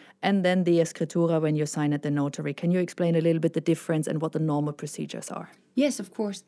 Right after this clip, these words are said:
Speaker 2: Um, normally the client would say, um,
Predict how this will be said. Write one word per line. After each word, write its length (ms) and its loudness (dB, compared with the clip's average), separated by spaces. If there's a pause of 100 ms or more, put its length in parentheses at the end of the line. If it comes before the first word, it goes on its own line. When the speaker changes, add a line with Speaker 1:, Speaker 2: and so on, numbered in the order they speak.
Speaker 2:
Um, 420 4
normally 340 4
the 100 2
client 480 2
would 180 -4
say, 640 4
um, 720 0